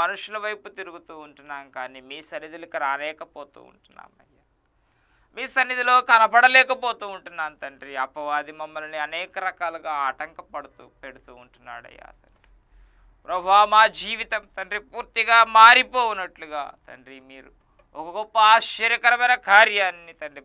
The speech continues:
ప్రభా, ఈ కుటుంబాలలో మీరు జరిగించమని ప్రార్థన చేస్తూ ఉంటున్నాం. తండ్రి, మీరు జరిగించండి అయ్యా తండ్రి, మీరు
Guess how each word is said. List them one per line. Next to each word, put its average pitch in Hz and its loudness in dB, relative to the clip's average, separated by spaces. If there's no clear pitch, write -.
ప్రభా, 135 -16
ఈ - -20
కుటుంబాలలో 131 -18
మీరు 131 -20
జరిగించమని 131 -20
ప్రార్థన 123 -18
చేస్తూ - -20
ఉంటున్నాం. - -20
తండ్రి, 196 -8
మీరు 226 -6
జరిగించండి 226 -2
అయ్యా 135 -12
తండ్రి, - -20
మీరు 131 -20